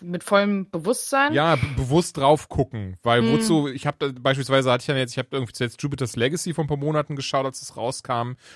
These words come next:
Speaker 2: und jetzt seitdem gar nichts mehr. Jetzt hab ich drei Monate halt, ne, diese fast, äh, um die fünfzig Euro bezahlt.
Speaker 1: Gut,
Speaker 2: Ähm,
Speaker 1: jetzt erklärt sich das nämlich auch, weil all die Serien, die ich dir empfehle, hast du nie geguckt und jetzt <laughs> weiß ich auch, warum.
Speaker 2: Jetzt hab ich auch kein Netflix mehr.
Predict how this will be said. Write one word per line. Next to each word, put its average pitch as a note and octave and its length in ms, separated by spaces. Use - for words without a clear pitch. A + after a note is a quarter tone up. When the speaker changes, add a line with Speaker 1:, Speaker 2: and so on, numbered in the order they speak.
Speaker 2:
und B2+ 140
jetzt C3 100
seitdem B2+ 300
gar B2 160
nichts C#3 240
mehr. A2+ 180
Jetzt G#2+ 160
hab A#2 140
ich G#2+ 80
drei G#2 240
Monate C3+ 600
halt, B2+ 300
ne, B2+ 220
diese A#2 200
fast, - 360
äh, - 80
um C3+ 240
die B2+ 60
fünfzig - 360
Euro E3+ 220
bezahlt. E2 460
Speaker 1:
Gut, C#4+ 220
Speaker 2:
Ähm, A#3 40
Speaker 1:
jetzt A#3 140
erklärt A#3+ 340
sich C#4 140
das B3 160
nämlich B3 240
auch, A3+ 120
weil A3 120
all A#3 140
die A3+ 100
Serien, A#3 340
die A3 120
ich G#3 100
dir A3 100
empfehle, G#3+ 380
hast G#3+ 200
du D4 60
nie E4 220
geguckt F4+ 440
und C4 120
jetzt A#3+ 240
<laughs> - 20
weiß - 320
ich B3 80
auch, - 80
warum. C4+ 320
Speaker 2:
Jetzt B2+ 220
hab F3 80
ich E3+ 100
auch E3+ 80
kein F#3 140
Netflix E3 420
mehr. G#2 240